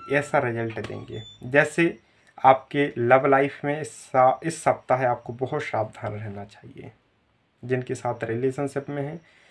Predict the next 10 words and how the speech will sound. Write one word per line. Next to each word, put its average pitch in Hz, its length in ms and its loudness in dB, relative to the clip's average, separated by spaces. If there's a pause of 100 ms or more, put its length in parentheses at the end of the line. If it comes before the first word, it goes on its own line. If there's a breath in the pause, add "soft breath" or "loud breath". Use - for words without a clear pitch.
(280 soft breath)
थर्ड 160 320 4
पार्टी 135 360 0
की 131 100 -8
वजह 120 200 -2
से 113 200 -8
आपकी 110 260 -6
प्रॉब्लम 123 440 -4
देखने 131 320 -4
को 135 120 -10
मिलेगी। 131 440 -8